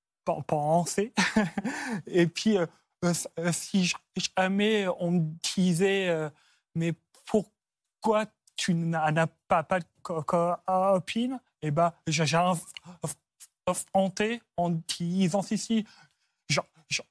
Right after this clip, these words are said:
j'en ai plein, mais bon, j'oublie le, leur prénom, quoi, tu,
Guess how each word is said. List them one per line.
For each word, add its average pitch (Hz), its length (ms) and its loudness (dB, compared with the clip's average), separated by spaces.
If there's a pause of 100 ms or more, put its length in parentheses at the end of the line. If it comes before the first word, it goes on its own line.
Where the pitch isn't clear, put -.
j'en 185 380 0 (120)
ai 190 300 2
plein, 214 360 0
mais 185 180 2
bon, 175 220 0 (220)
j'oublie 165 420 2
le, 180 140 4
leur 170 400 0 (520)
prénom, 185 760 0
quoi, 151 160 -2
tu, 160 200 -6